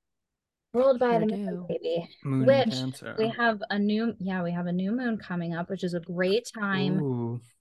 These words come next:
Speaker 1: to manifest, um,
Speaker 2: Okay.
Speaker 1: to work inward. So the, the new moons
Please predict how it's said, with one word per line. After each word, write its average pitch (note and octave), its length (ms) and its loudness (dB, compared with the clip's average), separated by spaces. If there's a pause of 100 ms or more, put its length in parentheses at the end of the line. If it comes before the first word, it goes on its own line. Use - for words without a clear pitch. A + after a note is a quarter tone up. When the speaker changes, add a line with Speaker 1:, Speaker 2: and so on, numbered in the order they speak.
Speaker 1:
to A3 80 2
manifest, F3+ 1000 -4 (120)
um, F3+ 560 -2
Speaker 2:
Okay. F3+ 720 -2 (320)
Speaker 1:
to F#3+ 340 0
work F#3 360 -2 (380)
inward. F#3+ 460 -2
So F#3+ 540 0 (720)
the, G#3 480 4
the G#3 160 0
new G#3+ 220 0
moons G3 600 -2